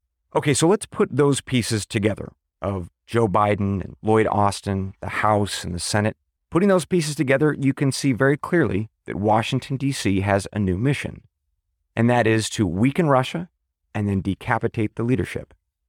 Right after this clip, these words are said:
And that, folks, is regime change. So that's a lot to consider,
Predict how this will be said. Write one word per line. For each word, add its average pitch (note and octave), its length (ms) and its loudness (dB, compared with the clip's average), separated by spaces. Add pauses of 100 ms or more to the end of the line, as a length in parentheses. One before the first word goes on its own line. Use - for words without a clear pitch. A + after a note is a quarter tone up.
(420)
And F#2+ 140 -6
that, E3+ 220 2
folks, F3 440 0 (440)
is G2 160 0
regime G2 320 2
change. - 380 -12 (300)
So - 140 0
that's G#3+ 200 2
a F4 40 6
lot F#3 380 2
to C3+ 100 -2
consider, - 520 -2